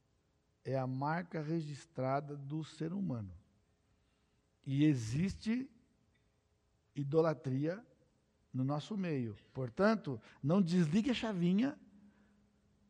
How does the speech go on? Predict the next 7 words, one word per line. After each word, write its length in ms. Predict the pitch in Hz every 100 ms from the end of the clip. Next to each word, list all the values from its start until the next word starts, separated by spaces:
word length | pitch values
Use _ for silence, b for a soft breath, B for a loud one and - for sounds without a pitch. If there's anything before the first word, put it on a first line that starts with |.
| -
"Ah, 120 | 123
pastor, 220 | 131 139
falar 140 | 160
de 60 | 156
idolatria? 640 | 147 143 113 160 156 113 101 - _ _ - -
Ah, 140 | 101
idolatria." 760 | 110 147 120 - 165 160 120